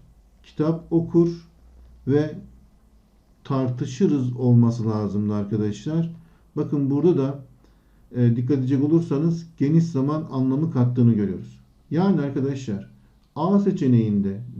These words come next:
C seçeneğinde, D seçeneğinde ve E seçeneğinde anlam kayması olduğunu görüyoruz. Şimdiki zaman kip eki, geniş zaman kip eki yerine kullanılmış. Fakat B seçeneğine bakacak olursak ünlü araştırmacı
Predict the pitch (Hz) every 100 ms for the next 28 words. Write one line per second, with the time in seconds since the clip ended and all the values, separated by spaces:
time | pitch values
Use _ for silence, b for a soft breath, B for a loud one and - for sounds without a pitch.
0 | 107 120 160 180 165 139 120 110 104 104
1 | 104 101 135 165 165 139 131 135 156 127
2 | 113 120 127 165 165 - 120 107 107 147
3 | 165 B B B _ 135 139 156 170 165
4 | 135 127 131 131 131 117 120 117 104 98
5 | 95 82 - - 165 170 165 131 120 113
6 | 104 95 - - 165 165 160 165 160 165
7 | - _ _ - 135 165 165 135 131 156
8 | - - 139 123 147 135 127 123 120 107
9 | 98 92 82 - _ b b b b b
10 | - 185 175 123 - 120 196 226 220 170
11 | 147 127 123 117 113 107 104 - 156 180
12 | - B B B 139 143 175 190 170 156
13 | - 123 120 110 101 110